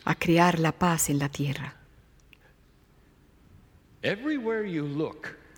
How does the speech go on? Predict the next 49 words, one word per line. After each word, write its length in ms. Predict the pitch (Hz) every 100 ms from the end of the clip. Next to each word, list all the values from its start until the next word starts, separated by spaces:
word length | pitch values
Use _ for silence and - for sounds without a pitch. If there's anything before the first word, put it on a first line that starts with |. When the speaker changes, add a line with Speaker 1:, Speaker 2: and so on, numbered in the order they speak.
| - - -
Speaker 1:
A 60 |
cualquier 400 | - 190 185 226 233
Speaker 2:
at 20 |
Speaker 1:
lugar 300 | 254 240 233
Speaker 2:
those 160 | 226 202
Speaker 1:
hacia 140 | 214
Speaker 2:
who 60 | 185
Speaker 1:
donde 160 | 175
Speaker 2:
have 60 | 170
Speaker 1:
ustedes 380 | - 190 185 180
Speaker 2:
tried 20 |
to 60 |
Speaker 1:
miren, 400 | 190 233 208 160 156
Speaker 2:
eliminate 420 | 156 123 101 87
you, 160 | - 78 - - - -
Speaker 1:
a 80 | -
aquellos 440 | 156 - 196 214 196
Speaker 2:
you 60 |
Speaker 1:
que 100 | 196
Speaker 2:
have 60 | 170
Speaker 1:
han 20 | 175
tratado 400 | 180 - 190 190
Speaker 2:
found 40 |
Speaker 1:
de 60 | 190
eliminarlos, 920 | 175 165 156 185 185 156 170 - -
Speaker 2:
darkness. 20 | - - - - - - -
Speaker 1:
ustedes 380 | - 190 175 180
han 80 | 175
encontrado 520 | 175 165 156 196 190
Speaker 2:
Evil. 80 | 165
Speaker 1:
oscuridad, 600 | - 160 151 156 151 147 - - - - - - - - -
ego, 360 | 160 175 127 - - - - - - - - -
maldad. 480 | 160 151 175 175 147 - - - - -
Speaker 2:
This 340 | 147 117 -
is 140 | 98 92
the 100 | 113
dark 320 | 131 107 82 - - -
that 80 | 90
we 140 | 92
speak 300 | 92 92 85
of. 160 | - - -
Speaker 1:
Esta 300 | 208 - 208
es 60 |
la 120 | 202
oscuridad 540 | 196 - 175 165 170 175
de 120 | 156
la 100 | 151
que 140 | -
hablamos. 600 | 143 139 127 131 143 -